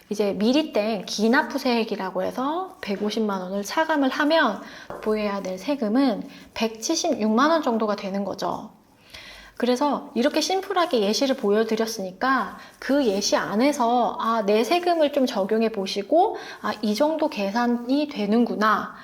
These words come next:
이 정도 납부를 내가 해야 되는구나 라는 정도의 계산 흐름만 보시면 되겠습니다.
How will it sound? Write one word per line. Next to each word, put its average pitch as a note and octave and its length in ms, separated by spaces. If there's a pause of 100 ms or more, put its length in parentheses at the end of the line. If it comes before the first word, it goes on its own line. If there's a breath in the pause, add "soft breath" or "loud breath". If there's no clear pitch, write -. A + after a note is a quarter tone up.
(120 loud breath)
이 G#3 80
정도 A3+ 300
납부를 A3 380
내가 F3 200
해야 F4 320
되는구나 G#3+ 760 (300 loud breath)
라는 A3 320
정도의 G#3+ 640
계산 G#3+ 320
흐름만 C#4+ 500
보시면 G#3+ 380
되겠습니다. - 640